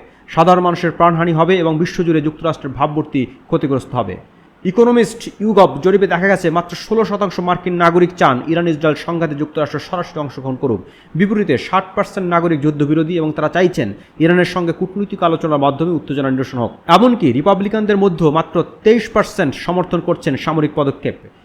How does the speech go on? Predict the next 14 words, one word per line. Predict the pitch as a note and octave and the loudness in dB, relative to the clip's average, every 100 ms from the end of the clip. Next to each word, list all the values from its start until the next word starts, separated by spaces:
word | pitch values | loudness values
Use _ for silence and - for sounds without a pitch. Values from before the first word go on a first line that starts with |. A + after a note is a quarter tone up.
| _ - | _ -2
এদিকে | F#3+ G#3+ F#3+ | 2 4 4
পেন্টাগনের | - F#3+ G3+ G3+ G3+ G3 | 4 0 2 2 0 -2
পক্ষ | F#3+ F#3+ | -4 -2
থেকে | F3+ | -2
বলা | F3 F3+ | 0 2
হয়েছে, | F3+ F3 C3+ | 4 2 0
ইরান | A#2 D#3 F#3+ F#3 | 0 2 2 2
যদি | F#3 | -2
কোনো | F#3 F3 | -2 -2
মার্কিন | E3 D#3+ F3 D#3+ | 0 -2 -2 -6
সেনাকে | E3 D#3 | -4 -4
হত্যা | C#3+ - D#3+ | -6 -4 -2
করে, | D3 B2+ | 0 0
তবে | D#3 D#3 G2+ | 2 2 0